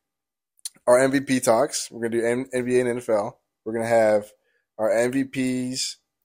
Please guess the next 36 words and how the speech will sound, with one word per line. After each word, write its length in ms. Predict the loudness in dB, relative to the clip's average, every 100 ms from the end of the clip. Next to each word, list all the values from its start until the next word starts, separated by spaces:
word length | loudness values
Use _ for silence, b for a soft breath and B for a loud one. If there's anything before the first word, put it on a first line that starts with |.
| -4
um, 320 | -2 -4 -6
our 300 | -4 -2 -2
N 160 | -2 -2
B 80 | 0
A, 240 | 0 0
our, 240 | -2 -2 -4
our 120 | -6
champs 640 | -4 -2 -2 -2 -6 -10 -14 -16
for 120 | -6
both, 360 | 0 2 2 -2 -20 _ _ _ -12
um, 400 | -10 -10 -14 -20 _ -14
our 100 | -12
dark 340 | 0 4 4
horses, 680 | 2 -2 -2 -4 -6 -8 -12 _ _ _ _ _ _ -8
our 140 | -6
no-goes, 920 | 2 4 4 4 2 2 -2 -6 -12 -16 _ -10
M 100 | -8
V 100 | -8
P 240 | -8 -6 -6
and 200 | -8 -14 _ _ _
dark 180 | -12 -10
horse 160 | -8 -10
M 120 | -10
V 80 | -12
P, 260 | -14 -14 -14 _ _ _ _ _ _ _ _ _
no-go 220 | -8 -6
M 100 | -8
V 60 | -12
P, 260 | -18 -18 -20
I'm 80 | -20
sorry, 340 | -16 -14 -14 -16 _ _ _
and 80 | -2
then 80 | 0
our 80 | 0
top 320 | 4 2 2
five 600 | 0 2 2 2 -2 -12